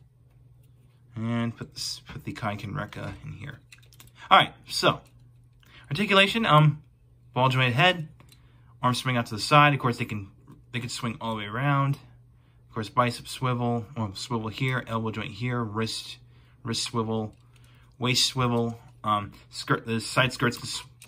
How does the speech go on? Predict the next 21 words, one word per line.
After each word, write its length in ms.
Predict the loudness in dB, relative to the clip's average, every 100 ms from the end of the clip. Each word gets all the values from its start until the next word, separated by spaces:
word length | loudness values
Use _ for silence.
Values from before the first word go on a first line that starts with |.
| -8
can 140 | -6
go 240 | -2 -4 -6
up 160 | -12 -10
and 120 | -2
down. 440 | 2 4 4 0 -8 -20 -20 -20 -12
And 80 | -6
of 60 | 0
course, 160 | 0
there's, 140 | 0 -4 -8 -12 -8
there's 140 | -8
a, 100 | -8 -14 -8
um, 240 | -4 -4 -2
le-, 80 |
of 840 | -4 -6 -20 -20 -20 -20 -20 -20 -12
course, 160 | -8 -4
we 60 |
got 160 | -4 -6 -14 -8
all 200 | -2 0
leg 280 | 2 2 2
joints 400 | 2 0 -2 -4
here, 400 | -2 0 2 0